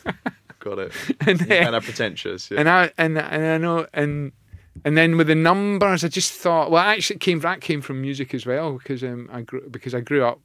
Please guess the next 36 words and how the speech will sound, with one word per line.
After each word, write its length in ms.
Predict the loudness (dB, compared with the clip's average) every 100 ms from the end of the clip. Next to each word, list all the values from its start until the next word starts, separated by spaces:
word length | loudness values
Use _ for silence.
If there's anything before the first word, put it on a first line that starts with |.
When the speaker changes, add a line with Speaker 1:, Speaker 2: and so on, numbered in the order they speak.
| -20 -16
Speaker 1:
with 140 | -14
classical 500 | -8 -6 -6 -8 -6
music, 300 | -6 -6 -8 -10
learning 380 | -10 -8 -10
violin 380 | -10 -8 -8 -8
and 100 | -10
stuff, 260 | -8 -10 -8
and 120 | -8
so 100 | -6
I 40 | -4
knew 260 | -2 -4
that 160 | -6 -8
about 280 | -8 -6 -8 _ -20 -20 -14 -14 -14 _ _
all 80 | -8
these 160 | -8 -8
kind 200 | -10 -12
of 140 | -12
Beethoven 480 | -12 -10 -10 -10 -10
opus 460 | -12 -8 -8 -8
numbers 320 | -8 -8 -8 -8
and 80 | -8
all, 200 | -8 -10
you 80 | -10
know, 120 | -8
and 140 | -8 -12
I 140 | -12
just, 300 | -8 -8 -4
uh, 120 | -4 -4 _ _ _ _ _ _ -14 -10
so 100 | -2
I 60 | 0
thought, 180 | 2 2
"Oh, 40 |
why 160 | 2 -2
can't 160 | -4 -8
I 40 |
just 260 | -8 -10